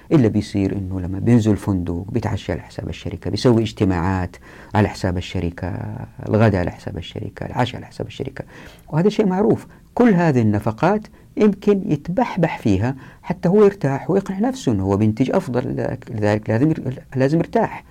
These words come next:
ولأنه الشركات الحديثة مكونة من مدير تحته مسؤولين، وكل مسؤول مديره تحته مسؤولين، وكل م-،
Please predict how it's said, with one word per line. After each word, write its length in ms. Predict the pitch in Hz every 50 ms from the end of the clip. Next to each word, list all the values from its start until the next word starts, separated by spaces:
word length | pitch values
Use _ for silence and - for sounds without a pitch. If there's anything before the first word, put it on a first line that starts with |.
| - - - _ - - - - - - - - - -
ولأنه 520 | - 104 101 104 - 143 190 214 220 226
الشركات 540 | 202 - - - 165 151 143 - 147 131 -
الحديثة 600 | 107 - - 117 110 107 104 104 95 - 98 95
مكونة 640 | 85 82 82 - - 120 120 107 92 87 85 85 80
من 220 | 82 85 82 85 95 - - - - - - -
مدير 400 | 95 101 98 120 110 95 90 85
تحته 340 | 82 - - - - - 107
مسؤولين، 600 | 82 82 - - - 107 98 98 104 92 90 90 -
وكل 260 | - - - 131 110
مسؤول 400 | 92 90 90 - - 113 95 85
مديره 340 | 85 98 107 104 95 85 82
تحته 300 | - - - - - 80
مسؤولين، 580 | 76 - - 107 101 92 90 104 98 87 95
وكل 220 | 101 - - 120 101
م-، 220 | 92 95 101